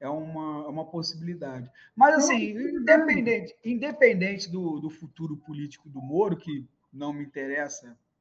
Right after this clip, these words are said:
Speaker 1: ah, de, de maneira nenhuma, o fato é que o antagonista é isso aí. O antagonista
Speaker 2: É
Speaker 1: não é,
Speaker 2: verdade.
Speaker 1: o, o, o antagonista não é pra ser levado a sério.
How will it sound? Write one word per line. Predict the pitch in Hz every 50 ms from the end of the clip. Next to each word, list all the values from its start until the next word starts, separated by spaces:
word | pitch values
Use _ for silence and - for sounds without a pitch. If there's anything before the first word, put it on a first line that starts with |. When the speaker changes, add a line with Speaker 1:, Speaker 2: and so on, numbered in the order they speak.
| _ _ _ _
Speaker 1:
ah, | 117 107 98 98 92 87 92 92 98 104
de, | 110 120 107 _ _ _ _ _ 120
de | 120 123
maneira | 120 127 127 123 127 131 123
nenhuma, | 120 131 156 208 202 - - - - - - _
o | - 214 202
fato | - - 196 180 185 190 - 226
é | 214
que | - 226
o | 226
antagonista | 220 214 220 233 233 226 214 220 208 208 214 - - 262
é | 233
isso | 226 226 220 - 247
aí. | 247 247 202 160 151 - - _ _ _ _ _ _ _ _ -
O | 170
antagonista | 180 - 226 196 180 185 226 233 -
Speaker 2:
É |
Speaker 1:
não | 262 262 233 226
é, | 226 233
Speaker 2:
verdade. | - 302 302 - - 539 - - - - - - - - - - _ - - _
Speaker 1:
o, | - 165 175 196 - 185 196 202 - 185
o, |
o | 185 190
antagonista | 190 190 220 214 208 208 208 196 196 220 226 - 277
não | 277 277 254
é | 240 240
pra | 240 254 240
ser | 240 254
levado | 247 247 233 220 233 233
a | 262
sério. | 247 - - 190 180 175 165 139 - 117